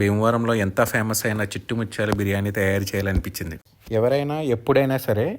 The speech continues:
భీమవరం వస్తే ఈ చిట్టుముత్యాల బిర్యానీ టేస్ట్ చేయకుండా ఎవ్వరు వెళ్ళరండి. అటువంటి ఈ చిట్టుముత్యాల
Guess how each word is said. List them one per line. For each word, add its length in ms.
భీమవరం 560
వస్తే 300
ఈ 20
చిట్టుముత్యాల 540
బిర్యానీ 300
టేస్ట్ 260
చేయకుండా 340
ఎవ్వరు 260
వెళ్ళరండి. 440
అటువంటి 380
ఈ 120
చిట్టుముత్యాల 520